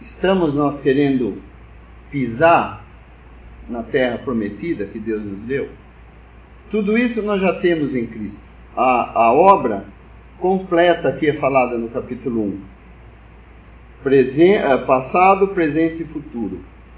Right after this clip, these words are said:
O capítulo, do versículo três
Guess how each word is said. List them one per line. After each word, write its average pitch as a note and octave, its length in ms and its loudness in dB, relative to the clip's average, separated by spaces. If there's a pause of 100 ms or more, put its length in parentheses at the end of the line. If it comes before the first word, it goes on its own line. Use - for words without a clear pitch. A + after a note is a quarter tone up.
(280)
O C3 80 -8
capítulo, D#3+ 680 -2
do C3+ 160 0
versículo E3 580 0
três B2 800 -2